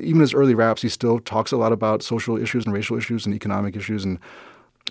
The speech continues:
but he's, you see him sort of, after the first album, you see him starting to kind of drift away from it a little bit because he, now he's a celebrity.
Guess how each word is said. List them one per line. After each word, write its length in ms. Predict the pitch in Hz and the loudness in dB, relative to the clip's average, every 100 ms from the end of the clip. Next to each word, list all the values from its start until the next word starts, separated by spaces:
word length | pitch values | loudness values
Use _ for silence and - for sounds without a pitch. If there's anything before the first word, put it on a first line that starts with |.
| - | 0
but 100 | 101 | 2
he's, 340 | 110 98 - | 2 0 -4
you 100 | 143 | -4
see 240 | 117 120 123 | -2 2 4
him 160 | 117 | 4
sort 220 | 104 113 104 | 4 2 2
of, 120 | 98 | 0
after 260 | 113 107 113 | -2 -2 -2
the 60 | 98 | 0
first 240 | 113 107 | -2 0
album, 300 | 98 95 95 | 0 0 -2
you 60 | 95 | -4
see 200 | - 110 | -2 0
him 100 | 104 | -2
starting 420 | - - 127 120 | -2 0 2 2
to 40 | |
kind 120 | 117 | 0
of 60 | 110 | -2
drift 280 | 113 113 113 | -2 -2 0
away 180 | 98 101 | -2 -2
from 240 | - 90 | -2 -4
it 40 | |
a 100 | 90 | -4
little 100 | 90 | -6
bit 160 | 90 90 | -6 -8
because 280 | 101 98 87 | -8 -10 -6
he, 60 | |
now 220 | 95 101 101 | -2 0 0
he's 160 | 98 | -2
a 80 | 92 | -4
celebrity. 580 | 101 101 98 90 90 | -4 -2 0 -2 -4